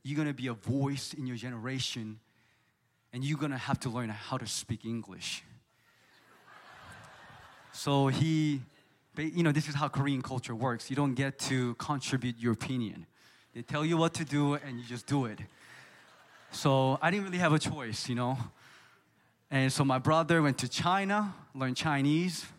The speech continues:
And I, you know, went to Canada for a bit and learned English.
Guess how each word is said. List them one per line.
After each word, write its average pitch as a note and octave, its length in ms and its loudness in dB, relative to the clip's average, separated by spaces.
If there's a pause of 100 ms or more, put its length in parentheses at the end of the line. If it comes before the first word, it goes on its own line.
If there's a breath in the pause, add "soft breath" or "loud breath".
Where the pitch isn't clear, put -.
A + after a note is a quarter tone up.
(680 loud breath)
And B2+ 220 0
I, C3+ 220 4
you B2+ 760 -2
know, B2 120 0
went B2+ 220 0
to A#2 260 0
Canada C#3+ 420 0
for C3+ 180 -2
a B2+ 40 -4
bit C#3 280 0
and A#2+ 280 -6 (120)
learned C3 300 2
English. C#3+ 540 0